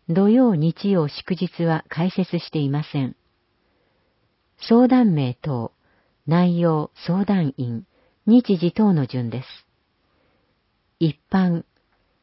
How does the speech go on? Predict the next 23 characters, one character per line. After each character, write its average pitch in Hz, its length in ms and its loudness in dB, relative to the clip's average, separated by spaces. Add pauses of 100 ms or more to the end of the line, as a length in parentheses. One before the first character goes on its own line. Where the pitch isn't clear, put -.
(180)
市 - 220 2
民 262 160 6
生 254 200 4
活 165 280 -4
全 165 220 0
般 170 180 0
の 151 160 -2
相 143 260 -2
談、 127 300 -4 (720)
市 214 80 4
民 240 200 6
相 226 220 2
談 185 220 2
室 - 220 -10
相 170 260 -2
談 151 280 0
員、 117 300 -6 (720)
月 185 300 0
曜 262 160 6
か 143 160 -2
ら 131 100 -4
金 160 280 -2
曜、 139 340 -2